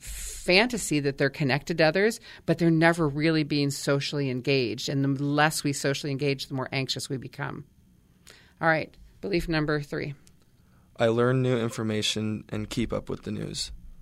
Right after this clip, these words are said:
Speaker 1: So this goes for everyone who's getting their information from their Instagram feed or their s-, TikTok feed, is that you are being fed and curated information you already believe in, so it's never new.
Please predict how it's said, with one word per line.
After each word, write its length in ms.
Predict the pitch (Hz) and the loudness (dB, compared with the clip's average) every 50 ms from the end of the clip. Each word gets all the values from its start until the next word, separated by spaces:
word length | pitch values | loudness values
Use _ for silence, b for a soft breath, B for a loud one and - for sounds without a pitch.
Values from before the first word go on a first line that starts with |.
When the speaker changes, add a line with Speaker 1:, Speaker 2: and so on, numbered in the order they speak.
| - B B B B B B B B | -18 B B B B B B B B
Speaker 1:
So 120 | - 190 | -2 4
this 200 | 175 202 220 214 | 6 6 4 6
goes 220 | - 202 196 175 | 4 4 2 4
for 160 | - - - - | 2 -2 0 4
everyone 500 | - 165 175 170 185 175 160 147 139 143 | 4 4 4 4 2 2 2 2 2 2
who's 440 | 147 147 151 156 147 143 139 135 - | 0 0 0 0 0 0 0 -2 -2
getting 280 | - 147 143 147 147 139 | -2 0 0 2 0 0
their 140 | 139 135 90 | 0 0 0
information 680 | 123 139 139 - 151 139 139 135 135 - - 135 127 127 | 0 -2 -2 -2 -4 -2 -2 -2 -2 -4 -4 -6 -6 -8
from 260 | - - 139 131 131 | -6 -6 -4 -4 -4
their 80 | 127 - | -4 -4
Instagram 640 | 110 135 135 135 - - 139 143 143 135 135 139 | -2 -4 -4 -4 -6 -6 -2 -2 0 0 0 -4
feed 480 | - - 143 135 135 135 135 135 131 139 | -4 -4 -4 -2 -2 0 -2 -2 -2 -2
or 420 | 131 131 135 127 127 127 135 131 B B B B B B B B - | -2 0 2 2 4 2 2 0 B B B B B B B B 4
their 140 | 143 139 135 | 4 4 4
s-, 260 | 123 - - - - - - - - | 4 0 -6 -8 -10 -12 -18 -8 0
TikTok 460 | - 170 160 - - 156 135 135 139 | 0 0 0 2 4 6 6 6 6
feed, 380 | - - 151 143 143 143 143 B B B B B | 2 -2 0 0 0 0 -2 B B B B B
is 180 | - 165 147 151 | -2 -2 2 2
that 200 | 165 143 - - | 2 2 0 -2
you 500 | - - - 139 147 165 170 165 - - | -10 -8 -6 -2 4 6 6 6 6 6
are 460 | 160 151 147 147 147 139 135 135 143 - - _ - | 4 6 6 8 6 6 4 2 0 -6 -14 _ 4
being 260 | 156 156 151 147 143 | 6 6 6 6 4
fed 380 | - - - - 156 151 147 | 2 -2 2 6 8 8 8
and 180 | 143 139 139 139 | 8 6 4 2
curated 560 | - - - 147 147 147 156 165 170 170 139 | 0 -2 0 2 4 4 4 6 4 4 2
information 680 | 127 139 135 - - 139 131 127 139 139 - - 170 151 | 2 -2 -2 -2 -4 -2 0 0 0 0 0 0 0 0
you 100 | 139 139 - | 0 2 2
already 280 | 135 127 131 127 131 | 4 4 4 4 2
believe 420 | 127 120 135 123 139 135 139 131 139 | 2 0 2 2 4 2 2 0 0
in, 160 | 123 120 135 | -2 -2 -2
so 160 | 135 - 143 | -2 0 0
it's 180 | 139 139 - 139 | 0 0 0 -2
never 440 | 135 135 139 139 135 139 139 135 | 0 2 2 2 2 2 0 0
new. 500 | 131 127 123 120 123 127 - - 165 175 | 2 2 0 0 -2 -2 -2 -4 -4 -4